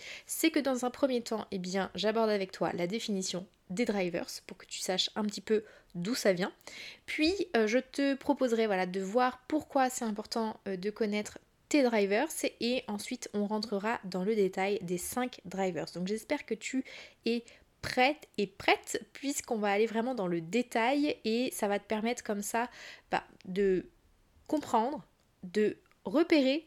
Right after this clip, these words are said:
et ensuite de pouvoir travailler dessus. Donc si tu es prêt, c'est parti. Alors déjà, qu'est-ce que c'est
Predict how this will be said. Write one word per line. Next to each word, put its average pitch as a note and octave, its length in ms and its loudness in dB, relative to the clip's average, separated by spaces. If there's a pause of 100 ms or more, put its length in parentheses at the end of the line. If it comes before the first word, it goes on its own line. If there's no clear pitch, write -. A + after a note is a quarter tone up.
(280)
et C4 100 2
ensuite B3 380 -4
de A3 80 0
pouvoir A3+ 420 -2 (220)
travailler A3 420 2
dessus. - 360 -6 (160)
Donc G3 320 0 (100)
si - 200 -2
tu - 160 -2
es G3+ 60 4
prêt, - 320 -4 (100)
c'est - 240 -4
parti. - 380 -6 (1160)
Alors B3 200 6
déjà, D4 300 4
qu'est-ce - 280 -4
que A3+ 100 -2
c'est - 320 -2